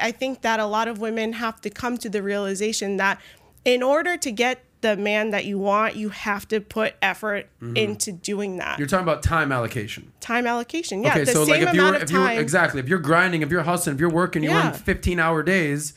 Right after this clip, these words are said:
Speaker 1: Yeah, you need to cut back.
Speaker 2: Maybe you say, "Hey, look, I'm b-, gonna burn myself out like this. Let me just
Speaker 1: Mm-hmm.
Speaker 2: get a job. I work eight, ten hours a day and spend another five hours a day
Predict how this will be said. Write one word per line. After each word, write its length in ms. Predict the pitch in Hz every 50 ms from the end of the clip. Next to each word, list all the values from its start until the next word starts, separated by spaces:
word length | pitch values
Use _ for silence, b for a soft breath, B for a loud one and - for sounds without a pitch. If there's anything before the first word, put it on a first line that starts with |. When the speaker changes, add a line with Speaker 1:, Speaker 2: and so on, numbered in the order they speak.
| - -
Speaker 1:
Yeah, 200 | 240 262 233 202
you 120 | 202 220
need 200 | 226 233 233 208
to 180 | - 220 220 214
cut 260 | - - 220 208 202
back. 140 | 185 175 160
Speaker 2:
Maybe 200 | 160 170 170 175
you 80 | 175 165
say, 160 | - 160 143
"Hey, 100 | 151 143
look, 320 | 135 123 110 104 - - - _ _ _ -
I'm 180 | 123 123 123 117
b-, 160 | 113 117 - - 135
gonna 160 | 127 131 135
burn 420 | 120 113 - - - 143 139 156 160
myself 420 | 151 147 135 - 143 131 123 -
out 140 | 123 110 -
like 200 | 107 113 101 -
this. 260 | - 123 131 127 -
Let 100 | - 139
me 60 | 143
just 140 | 139 214 196 190
Speaker 1:
Mm-hmm. 80 | 143
Speaker 2:
get 40 | 131
a 40 | 127
job. 340 | 120 165 160 156 156 147 139
I 60 | 131
work 240 | 127 127 127 120 -
eight, 240 | - 147 139 139
ten 160 | 143 139 135 135
hours 240 | 131 135 131 123
a 60 | 127 127
day 340 | 143 143 147 147 147 139 143 B B B B B B B
and 140 | 131 123
spend 180 | 135 139 151 147
another 220 | 147 151 151 151
five 320 | 135 - - 143 147 143 143
hours 260 | 139 139 139 139 127
a 40 | 139
day 460 | 139 175 190 185 185 180 175 175 175